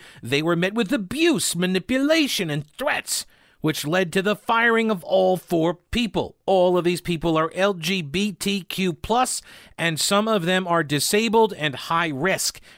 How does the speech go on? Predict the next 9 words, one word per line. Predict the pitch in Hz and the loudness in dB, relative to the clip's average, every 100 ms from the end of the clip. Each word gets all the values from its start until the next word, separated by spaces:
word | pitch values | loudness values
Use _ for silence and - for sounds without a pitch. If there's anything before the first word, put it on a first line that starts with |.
| - | -4
During | 165 160 156 | 0 0 0
the | 139 | -2
height | - 208 240 | -2 -2 0
of | 196 | 0
this | 156 143 | -2 -4
pandemic, | - 156 160 127 233 196 - - - _ | -4 -4 -2 -2 0 0 -4 -12 -20 _
right | - 202 277 220 | -4 0 0 0
before | 190 - 180 147 | -2 0 2 2
winter, | 139 190 320 233 202 - | 2 0 0 0 -4 -4